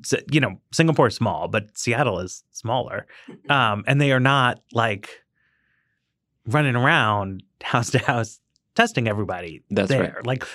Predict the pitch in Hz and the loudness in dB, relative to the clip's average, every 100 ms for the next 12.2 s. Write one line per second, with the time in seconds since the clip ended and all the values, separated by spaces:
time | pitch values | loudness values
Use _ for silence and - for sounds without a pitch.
0 | - 143 139 196 190 147 147 202 - 110 | -2 2 4 6 6 4 4 2 2 0
1 | 101 101 95 98 104 - - - 131 - | 0 -4 -4 -6 -8 -12 -12 -2 0 2
2 | 165 151 160 143 123 104 117 170 165 - | 2 2 0 0 0 -2 0 0 0 -2
3 | 95 95 - 165 175 214 214 170 139 131 | -6 -4 -2 0 0 0 2 2 2 0
4 | 131 127 113 101 - _ _ 113 123 214 | 0 0 0 -2 -8 _ _ -2 2 2
5 | 95 67 76 110 107 - - - 110 165 | 2 -4 -6 -2 -4 -6 -8 -2 2 2
6 | 139 90 85 104 95 - - 107 - 110 | 0 -4 -8 -8 -8 -10 -6 -6 -2 -4
7 | 90 - 104 - - _ _ - - 120 | -2 -4 -6 -6 -12 _ _ -20 -4 4
8 | 143 165 95 98 127 139 98 92 113 123 | 6 6 4 2 2 4 4 2 0 0
9 | 120 107 113 - 120 143 - 90 95 - | 2 2 0 2 0 0 2 2 2 0
10 | 92 104 98 110 98 98 95 - - - | 0 0 0 0 2 2 -2 -8 -12 -8
11 | 95 - - 120 117 101 95 - 95 95 | -8 -10 -6 0 2 0 -2 0 4 4
12 | 92 | 4